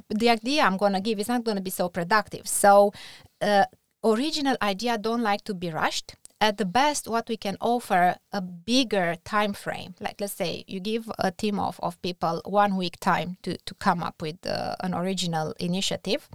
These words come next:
And during this time, also, people need to have some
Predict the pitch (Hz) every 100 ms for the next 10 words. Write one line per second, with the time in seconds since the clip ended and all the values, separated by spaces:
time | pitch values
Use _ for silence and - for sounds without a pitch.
0 | - - - - - - - - 233 247
1 | 240 240 - 202 247 294 277 247 311 -
2 | - 233 214 214 220 - - - 208 220
3 | - 220 214 208 - _ _ _ _ _
4 | _ - 262 285 254 254 240 - 226 -
5 | 226 220